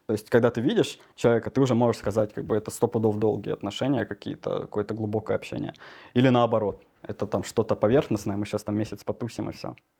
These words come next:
Как правило, там после первой, второй встречи ты всегда стопроцентно знаешь ответ на этот вопрос. И, как правило, это нет, да? То есть, ну, иначе бы все было слишком просто и неинтересно. <laughs> Вот так. А,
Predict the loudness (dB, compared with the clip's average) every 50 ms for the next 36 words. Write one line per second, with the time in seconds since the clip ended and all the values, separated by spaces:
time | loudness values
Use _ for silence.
0 | _ _ _ _ _ _ _ _ -18 -16 -16 -4 2 4 4 6 6 4 2 -2
1 | -4 -6 -4 -4 -6 -6 -6 -4 0 2 2 2 0 -2 -2 -4 -4 -4 -4 -4
2 | -6 -6 -6 -8 -8 -6 -6 -6 -6 -8 -14 -14 -12 -10 -8 -8 -8 -10 -10 -12
3 | -14 -12 -10 -12 -10 -10 -12 -10 -10 -10 -10 -10 -12 -12 -12 -12 -10 -10 -14 -14
4 | -16 -16 -14 -14 -14 -16 -16 _ _ _ _ _ _ _ _ _ 2 4 6 6
5 | 4 4 6 4 4 4 4 2 0 -2 -6 -6 -8 -12 -16 -20 _ _ -12 -12
6 | -12 -12 -14 _ _ _ _ _ _ _ _ _ _ _ _ -12 -2 0 2 2
7 | 2 0 -2 -2 -4 -6 -4 -4 -6 -6 -6 -8 -6 -8 -8 -8 -6 -8 -6 -6
8 | -6 -6 -4 -4 -4 -4 -4 -4 -6 -8 -8 -8 -12 -18 -20 -20 _ _ _ _
9 | _ _ _ _ _ _ _ _ _ _ _ -16 -16 -16 -16 -18 -20 _ _ _
10 | -18 -16 -16 -16 -16 _ _ _ _ _ _ _ _ _ _ _ _ _ _ _
11 | _ _ _ _ _ _ _ _ _ _ _ _ _ _ _ _ _ _ -8 -6
12 | -4 -4 -4 -4 -6 -8